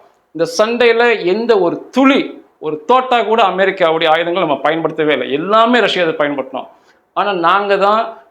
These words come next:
சண்டை நிறுத்ததுக்கு காரணம்னு சொல்லி எந்தவித முகாந்திரமுமே இல்லாம தேவையெல்லாம் பேசுறது ஒரு எரிச்சல் ஊட்டுவது போல இருக்கு. என்னுடைய, எனக்கு வந்து நான் சொல்லணும்னா, அமெரிக்கா வந்து நம்மை தேடி வருவது ஒரு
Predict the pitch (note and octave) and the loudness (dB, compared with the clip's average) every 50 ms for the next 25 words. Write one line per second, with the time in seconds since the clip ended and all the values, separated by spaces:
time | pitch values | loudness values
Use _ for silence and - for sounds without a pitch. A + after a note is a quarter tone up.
0 | _ _ - - F3+ F#3 F#3+ F#3+ G3 G3 F#3 F3 F#3 E3 D#3+ E3+ - - D#3+ D#3+ | _ _ -6 -4 -2 -2 0 0 0 0 0 -2 -2 -4 -4 -4 -4 0 2 2
1 | E3+ F3 F3+ F3 F3 - D#3 D3+ D3 E3+ F3+ G3 - - - _ _ _ _ _ | 2 2 0 -4 -6 -4 -4 -2 -2 -2 -2 -4 -6 -12 -20 _ _ _ _ _
2 | _ _ _ _ - D#3+ G3 A#3 B3 A#3+ B3 B3 A#3 A#3 A3 G3 F3 E3 F3 F#3+ | _ _ _ _ -6 -4 -4 -2 2 2 2 2 2 0 -2 -2 -2 -2 -2 -2
3 | G3 G3+ B3+ C4 C4+ C4+ B3+ A#3+ A#3 A#3 A3+ A3 G3 F3+ D#3 D3 D3 D3 D3 E3+ | 0 2 2 2 2 2 2 0 0 0 -2 -2 0 0 2 2 0 0 0 0
4 | F3+ D#3 E3 F#3+ - - - - G3+ G#3 G#3+ G#3+ G#3 G3+ G3+ G3 F#3 F3 - D#3+ | 0 0 0 -2 -6 -10 -4 -2 0 2 2 2 2 2 2 2 0 0 -2 -4
5 | D#3 - F3 F3 F#3+ F#3+ E3 - C3+ D3 D3 C#3 C3+ D3+ E3+ A3 A3 - - A3 | -2 -2 -2 -2 -2 -2 -2 -2 -4 -2 0 0 0 2 2 0 -2 -2 -2 0
6 | G3+ G3 E3 D3+ D#3 D3 C#3+ D3 D#3 E3+ D#3+ C#3 C3 - - C3+ - _ _ _ | 0 0 0 0 0 -2 0 2 2 2 2 0 -4 -6 -12 -16 -18 _ _ _
7 | _ _ _ _ _ _ _ _ _ _ _ _ _ _ _ _ _ _ _ - | _ _ _ _ _ _ _ _ _ _ _ _ _ _ _ _ _ _ _ -6
8 | F3 G#3+ A#3 A#3+ B3 A#3+ A3 A3 - - - - E3+ G3+ A3+ A3+ A3+ - - A#3+ | -4 -2 -2 0 0 2 0 0 -2 -4 -6 -2 0 0 0 0 -4 -2 0 2
9 | A3 A#3 B3 B3 C4 A3+ A#3 B3+ G#3 F3+ E3+ E3+ E3+ G3+ G3 G#3+ A3 G#3 G3+ F3 | 2 2 4 4 4 4 4 4 2 2 0 2 2 2 2 2 2 0 2 2
10 | D#3 F3 G3+ A3+ - - - _ _ _ - D#3+ G3 A#3 A#3+ B3 B3+ B3 B3 - | 2 0 -2 -4 -8 -16 -20 _ _ _ -6 -4 -2 0 0 0 0 -2 -2 0
11 | A3 G#3+ G3 F#3+ G#3 A3 G3 E3+ E3 D3+ D3+ D#3 - - G#3+ A3 A3+ A3+ G3+ F3+ | 0 0 0 -2 -4 -2 -2 -2 -2 -2 -6 -6 -4 -2 2 2 2 2 0 -2
12 | F3 E3 D#3 E3+ A3+ C4+ A#3 G3+ | -2 -2 -2 -2 -2 0 0 0